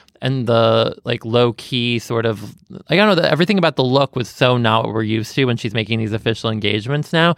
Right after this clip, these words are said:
This was, like, the day after that sequin dress she wore to the Cirque du Soleil thing. Um, so I feel like it was just kind of jarring, but I loved it. I wonder if,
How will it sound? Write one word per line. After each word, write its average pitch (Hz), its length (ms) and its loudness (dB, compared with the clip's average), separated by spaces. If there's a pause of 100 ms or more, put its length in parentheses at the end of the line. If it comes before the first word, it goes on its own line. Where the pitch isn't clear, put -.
(240)
This - 140 0
was, 139 140 2
like, 127 180 2
the 123 100 2
day 110 340 2
after 107 420 2
that 107 220 2
sequin 110 480 -2
dress 107 280 -2
she - 160 -6
wore 110 220 0
to 107 100 -4
the 107 120 -8
Cirque 113 260 -6
du 113 80 -8
Soleil 120 460 0
thing. 120 400 0 (420)
Um, 120 400 0 (260)
so - 140 -2
I 139 80 6
feel 147 160 2
like 139 160 2
it 135 60 0
was 120 160 -2
just - 240 -6
kind 123 200 -2
of 101 160 -4
jarring, 110 920 0 (420)
but 131 80 0
I 120 120 2
loved 123 440 0
it. - 380 0 (400)
I 131 140 0
wonder 139 800 2
if, 117 600 2